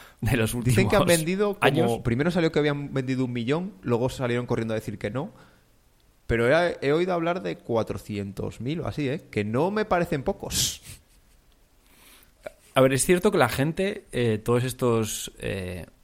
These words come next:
Speaker 1: recapitulaciones de año que hacen youtubers y demás, había mucha gente que estaba muy contenta con el Galaxy Fold.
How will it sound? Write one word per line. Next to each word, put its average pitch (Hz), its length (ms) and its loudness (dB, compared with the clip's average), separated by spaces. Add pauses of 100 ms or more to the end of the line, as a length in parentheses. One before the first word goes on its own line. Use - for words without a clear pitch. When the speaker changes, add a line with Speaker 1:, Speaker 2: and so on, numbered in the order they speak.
Speaker 1:
recapitulaciones 110 1000 0
de 110 100 4
año 120 260 4
que 110 100 -2
hacen 104 480 -4
youtubers 120 440 2
y 117 40 0
demás, 117 280 2
había 117 140 4
mucha 151 180 0
gente 165 200 2
que 147 40 -2
estaba 131 220 2
muy 127 220 2
contenta 143 440 0
con 131 140 0
el 107 80 -2
Galaxy 110 300 -2
Fold. 110 240 -4